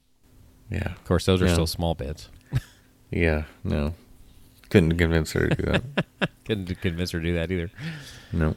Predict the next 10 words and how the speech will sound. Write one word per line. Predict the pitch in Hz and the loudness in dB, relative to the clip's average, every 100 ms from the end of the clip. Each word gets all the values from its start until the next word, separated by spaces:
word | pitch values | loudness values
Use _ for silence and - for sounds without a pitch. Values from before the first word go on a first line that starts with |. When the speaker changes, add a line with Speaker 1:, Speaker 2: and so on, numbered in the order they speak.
| - 95 - - | -6 -14 -6 2
Speaker 2:
Uh, | 156 156 147 131 110 104 98 - _ | 6 6 6 4 4 0 -2 -12 _
but | - 131 | -4 0
I | |
mean, | 311 302 | 0 0
I, | 254 302 285 - | 0 -2 -4 -4
I | 156 | -2
would | 294 226 | 0 0
do | 92 | -2
it | 80 | -4
again. | 73 67 73 101 | -8 -12 -10 -8